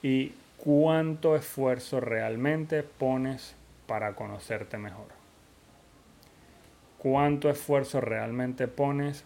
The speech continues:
para comprender a los demás? Entonces, te dejo esas dos preguntas allí que fueron causantes de que la inteligencia emocional se agregara al día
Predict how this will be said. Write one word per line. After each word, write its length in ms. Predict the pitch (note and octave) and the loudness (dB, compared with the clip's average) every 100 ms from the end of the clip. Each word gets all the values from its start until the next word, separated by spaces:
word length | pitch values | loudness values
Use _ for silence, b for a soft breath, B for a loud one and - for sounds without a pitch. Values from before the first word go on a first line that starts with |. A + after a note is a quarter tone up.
| - | -10
para 300 | A2+ G#2+ G#2+ | -6 -4 -4
comprender 680 | - G#2+ G2+ A2 G#2 G#2+ A2 | -6 -6 -4 -6 -4 -2 -2
a 40 | |
los 180 | A2+ G#2 | -2 -6
demás? 440 | G#2 G2+ G2+ - - - - - - - - - - - - - - - - - | -8 -10 -14 -18 -20 -20 -20 -20 -20 -20 -20 -20 -20 -20 -20 -20 -20 -20 -20 -18
Entonces, 520 | - G2+ A#2 A2 - - B B B B B - | -10 -8 -4 -6 -6 -20 B B B B B -10
te 100 | - | -2
dejo 280 | G2+ G#2+ A#2 | 0 2 4
esas 300 | A#2 B2 A#2 | 2 0 0
dos 180 | B2 A2+ | 0 0
preguntas 520 | A#2+ A#2 A#2+ A#2 A2+ | 0 0 0 -2 -4
allí 300 | G#2+ G#2+ B2+ | -4 -4 -6
que 140 | B2 | -6
fueron 640 | G#2+ - A2 A2+ A#2 A#2 - - _ - - - _ _ _ _ - - - - - - - - | -8 -6 -4 -4 -6 -10 -14 -20 _ -20 -20 -20 _ _ _ _ -20 -20 -20 -20 -20 -20 -20 -10
causantes 1080 | - B2 A#2+ - - C#3+ C3+ A2+ A#2 B2 - - - B B B - | 2 4 4 0 2 2 2 -2 -10 -14 -20 -20 -20 B B B -14
de 240 | A#2 A2+ G#2+ | -4 -2 0
que 180 | A2+ | 0
la 160 | A2 A#2 | 2 0
inteligencia 500 | A2 A2+ G#2+ G#2+ - | 0 -4 -4 -6 -6
emocional 420 | A#2+ A#2+ A#2+ A2+ | -6 -6 -6 -6
se 120 | - | -2
agregara 500 | B2 A#2 A2 A2+ A#2 - | 0 0 0 -2 -2 -2
al 320 | A#2 G#2+ G#2 | -2 -2 -4
día 420 | A2+ A2+ A#2 C3 | -2 -2 -2 -4